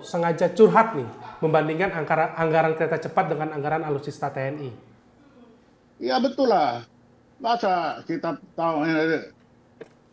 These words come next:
Speaker 2: kita punya persenjataan masih ada yang buatan tahun empat puluh, tahun enam puluh.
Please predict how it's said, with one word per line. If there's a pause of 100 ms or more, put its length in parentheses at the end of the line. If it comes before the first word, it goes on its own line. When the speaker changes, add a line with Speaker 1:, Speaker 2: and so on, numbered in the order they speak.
(160)
Speaker 2:
kita
punya
persenjataan
masih
ada
yang
buatan
tahun
empat
puluh,
tahun
enam
puluh.